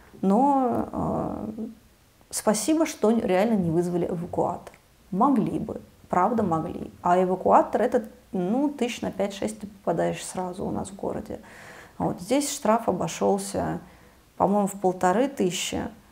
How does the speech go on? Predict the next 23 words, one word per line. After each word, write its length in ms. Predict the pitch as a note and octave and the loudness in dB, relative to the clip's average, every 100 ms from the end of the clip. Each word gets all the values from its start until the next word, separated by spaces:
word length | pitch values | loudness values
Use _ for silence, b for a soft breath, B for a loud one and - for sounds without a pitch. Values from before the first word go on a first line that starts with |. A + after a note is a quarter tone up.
| b _ | b _
но 540 | F3+ F#3 G3 G3 F3+ | 0 2 4 4 2
за 120 | E3+ F3+ | 0 -2
своевременную 720 | - F3+ G3 G3 F#3+ F#3 E3+ | 0 2 4 2 2 0 -2
оплату 400 | E3 F3+ G#3+ G3+ | 0 4 4 2
в 80 | - | -6
семьсот 360 | E3+ - F#3+ | -8 -6 -8
пятьдесят 420 | - F3 - - | -8 -8 -4 -4
рублей, 320 | - G3+ F#3+ A3 | -4 -6 -6 -8
что-то 200 | - - | -10 -8
такое. 520 | F3 - E3+ - - | -8 -6 -6 -6 -6
<laughs> 80 | - | 0
Вот 260 | A3+ A3 A3+ | 2 2 0
такие 460 | A3+ A3 A3+ B3 | -2 -2 -2 -2
вот 240 | A3 G3 G3 - - - A3+ A3 - - | 0 0 -2 -8 -20 -12 -10 -10 -12 -2
пирожки 460 | F#3+ G3+ F3 - F3 | 2 2 0 -2 -2
на 100 | - | 0
дорогах. 640 | - - - - - - - B B B B B B B B - | 0 2 0 0 -4 -6 -18 B B B B B B B B -4
Если 340 | G3+ A#3+ A#3+ | 4 4 4
у 40 | A3 | 4
вас 180 | A3 | 4
были 240 | G#3+ G3+ F3+ | 4 2 2
интересные 480 | F3+ F#3+ G3 F#3+ F3+ | 0 0 -2 -2 -6
случаи, 680 | - G#3+ G#3+ G3+ F#3+ F#3+ | -4 -4 -4 -2 -2 -2